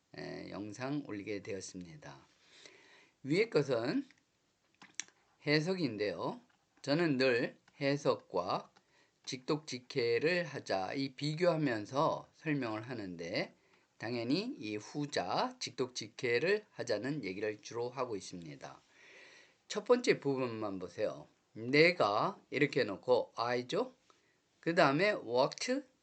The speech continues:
for a large electronic company 이렇게 나가고 있는데 영어는 우리말로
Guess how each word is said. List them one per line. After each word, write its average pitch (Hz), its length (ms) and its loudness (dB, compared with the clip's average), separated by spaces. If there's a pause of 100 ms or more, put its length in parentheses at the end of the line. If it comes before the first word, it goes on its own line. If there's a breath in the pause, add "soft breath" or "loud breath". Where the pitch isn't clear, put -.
(180)
for - 280 4
a 120 160 2
large 139 540 0
electronic 143 800 0
company 143 400 -2
이렇게 202 320 0
나가고 113 400 0
있는데 98 600 2
영어는 123 580 -2 (520 loud breath)
우리말로 160 760 0